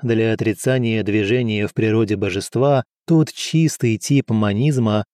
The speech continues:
который отрицает троичность божества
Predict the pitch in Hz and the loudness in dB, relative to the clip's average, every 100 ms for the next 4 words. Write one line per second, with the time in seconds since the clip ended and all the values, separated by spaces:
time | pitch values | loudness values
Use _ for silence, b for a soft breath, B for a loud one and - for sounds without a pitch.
0 | _ - 180 190 180 - 156 151 147 - | _ -4 0 2 2 2 0 2 0 0
1 | 135 117 95 - 113 113 120 - 120 113 | 2 2 0 -2 0 2 0 -2 -2 -2
2 | 101 104 98 - 120 143 143 | -2 -2 -4 -4 0 2 0